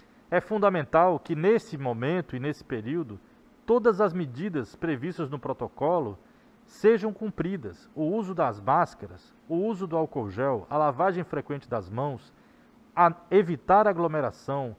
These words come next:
manter distanciamento social numa fila, numa entrada do, do, do posto de trabalho, na hora que vai ali tá no seu ambiente também de trabalho ou pra resolver alguma coisa imprescindível,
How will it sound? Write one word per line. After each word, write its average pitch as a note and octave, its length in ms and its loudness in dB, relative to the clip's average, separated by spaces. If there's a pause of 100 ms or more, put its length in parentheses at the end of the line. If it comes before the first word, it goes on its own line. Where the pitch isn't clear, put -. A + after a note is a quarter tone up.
(380)
manter G#3 500 0
distanciamento F3+ 640 -4
social D#3+ 480 -2
numa D3+ 220 -2
fila, D#3+ 440 -4
numa D#3 360 -4
entrada E3 440 2
do, D3 220 -2
do, C#3+ 180 -4
do C3+ 120 -10
posto D#3 340 -6
de C#3+ 80 -6
trabalho, C#3 500 0
na D3+ 120 0
hora F3 200 4
que E3 140 -8
vai D3 320 2 (320)
ali C#3+ 340 0 (360)
tá F3 160 6
no E3+ 80 0
seu E3+ 180 0
ambiente D3 380 -4
também D3 200 -4
de C3+ 80 -8
trabalho C#3+ 460 2
ou F#3+ 80 6
pra F#3+ 160 -2
resolver D3 440 -2
alguma C3 260 -2
coisa C3+ 260 -4
imprescindível, B2+ 840 -8